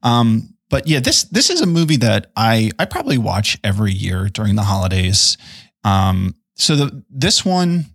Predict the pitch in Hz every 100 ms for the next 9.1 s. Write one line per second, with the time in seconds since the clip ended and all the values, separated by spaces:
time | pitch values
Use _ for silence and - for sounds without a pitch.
0 | - 180 214 - 180 160 143 120 95 95
1 | 92 95 - - 110 117 156 180 139 120
2 | 107 - 107 98 101 95 92 92 92 87
3 | - - 117 101 92 92 92 - - -
4 | 90 85 92 104 110 - 127 113 117 101
5 | 92 92 90 - - _ _ _ - 101
6 | 98 95 92 - - - - - 117 -
7 | - _ _ _ _ _ - - 120 117
8 | 143 - 147 131 120 117 - 110 95 92
9 | -